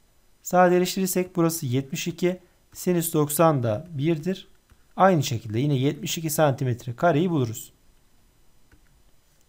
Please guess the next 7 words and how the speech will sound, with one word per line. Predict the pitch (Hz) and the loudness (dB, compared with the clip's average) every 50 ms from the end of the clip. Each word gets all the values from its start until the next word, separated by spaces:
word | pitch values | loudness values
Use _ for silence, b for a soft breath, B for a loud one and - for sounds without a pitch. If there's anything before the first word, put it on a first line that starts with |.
| _ _ _ _ _ _ _ _ _ - | _ _ _ _ _ _ _ _ _ -8
İkizkenar | 180 160 - 233 - - 247 240 254 262 | -8 -6 -4 -4 -2 0 2 2 2 4
yamuğun | 254 233 226 208 190 170 160 - - | 4 2 2 4 4 4 2 0 0
alanı | - - 160 185 208 214 190 147 139 156 - - - - | 0 2 2 4 4 4 4 4 2 2 0 -2 0 4
A | 170 190 226 254 | 6 6 6 4
çarpı | - - 233 214 208 208 - 220 | 2 2 4 4 4 4 2 0
H'tır | 190 185 175 151 143 - - - 110 107 - | 4 6 6 6 6 2 -4 -8 -8 -8 -8
diyor. | 95 - | -10 -12